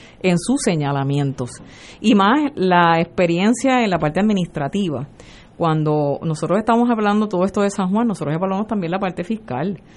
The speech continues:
Y nosotros entonces hicimos todo este plan de acción estratégica ya en dieciséis temas que hemos desarrollado, porque lo estuvimos hablando, haciendo por un año. Y en principio los hice yo misma, porque yo era la escribana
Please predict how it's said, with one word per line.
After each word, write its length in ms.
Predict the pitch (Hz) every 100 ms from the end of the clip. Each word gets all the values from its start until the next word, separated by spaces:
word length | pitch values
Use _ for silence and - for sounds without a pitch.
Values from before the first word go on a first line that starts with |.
| - -
Y 120 | -
nosotros 340 | 175 156 156 180
entonces 320 | 208 190 226
hicimos 760 | 202 147 - 190 247 247 165 160
todo 220 | 160 160
este 180 | 185 202
plan 280 | 190 170 175
de 80 | 190
acción 260 | 190 175
estratégica 680 | 185 220 214 139 156 156 214 - - - -
ya 140 | 165
en 80 | 165
dieciséis 640 | 208 196 185 156 - 175 247 -
temas 360 | 160 147 185 233
que 100 | 165
hemos 200 | 147 151
desarrollado, 720 | 180 196 190 180 143 143 233
porque 160 | 240 156
lo 20 |
estuvimos 340 | 147 151 139 160
hablando, 300 | 175 170 185
haciendo 300 | 180 175 175
por 160 | 170
un 140 | 160 175
año. 320 | 139 151 247 - - - - -
Y 160 | 196 196
en 140 | 180
principio 400 | 170 165 170 180
los 120 | 262
hice 220 | 190 214
yo 140 | 196 180
misma, 480 | 175 214 170 135 - - - -
porque 260 | 180 160 147
yo 100 | 151
era 100 | 190
la 100 | 214
escribana 600 | 208 185 160 160 196 311